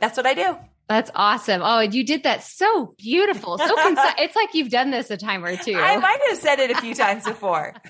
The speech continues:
Speaker 1: <laughs>
Speaker 2: Well, I, you know, I have followed you for a few years, Amy, and I know your story really well, but for someone that isn't familiar, can you tell us a little bit about your journey? Because whenever you first got started in the online space,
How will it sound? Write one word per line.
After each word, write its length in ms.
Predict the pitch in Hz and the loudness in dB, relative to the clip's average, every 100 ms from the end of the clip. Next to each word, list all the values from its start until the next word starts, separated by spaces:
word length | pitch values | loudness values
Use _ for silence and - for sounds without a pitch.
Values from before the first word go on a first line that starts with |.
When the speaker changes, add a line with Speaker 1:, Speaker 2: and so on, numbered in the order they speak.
| - | -6
Speaker 1:
<laughs> 100 | 294 294 262 - - - - | -4 0 -2 -2 -10 -14 0
Speaker 2:
Well, 120 | 294 | 2
I, 280 | - 269 254 - - 294 | 2 0 -4 -18 -8 2
you 80 | |
know, 160 | 302 294 | 4 4
I 180 | - 320 | 2 2
have 180 | 320 330 | 2 0
followed 340 | 262 247 240 | 0 0 -2
you 240 | 208 220 214 | -2 -2 -2
for 160 | 214 | -2
a 60 | 208 | -4
few 180 | - 220 | -2 0
years, 220 | 214 202 | 2 0
Amy, 260 | - 190 196 | 0 0 0
and 100 | 196 | 0
I 80 | 214 | 0
know 160 | 269 | 2
your 160 | 381 339 | 2 0
story 340 | - 226 220 | -2 0 0
really 280 | 202 214 208 | 0 0 0
well, 360 | 185 190 185 175 | 2 4 4 4
but 140 | 208 - | 0 0
for 140 | 247 233 | -2 -2
someone 340 | 320 349 349 | -2 0 2
that 160 | 262 - | 2 2
isn't 300 | 214 220 - | 0 -2 -4
familiar, 640 | 196 202 214 202 170 180 - - - | -4 0 2 4 2 0 -8 -20 0
can 160 | 294 | 2
you 120 | 302 330 | 4 2
tell 180 | - 539 587 | 2 4 4
us 100 | 403 | 2
a 60 | |
little 240 | 254 233 247 | 2 2 2
bit 120 | 247 | 2
about 240 | 214 202 | 4 2
your 140 | 190 208 | 2 -2
journey? 400 | 190 202 202 180 | 0 0 0 -2
Because 460 | 202 208 214 190 - | -2 0 0 -2 -8
whenever 340 | 208 254 294 302 | -2 0 2 2
you 300 | 226 262 294 | 2 0 0
first 320 | 240 233 - | 0 0 2
got 180 | 208 - | 0 2
started 400 | 190 190 190 - | 0 2 2 0
in 160 | 202 196 | -4 -2
the 140 | 190 | -4
online 460 | - 185 190 180 180 | 0 0 2 2 0
space, 640 | - - 262 220 190 185 | -2 0 2 4 2 0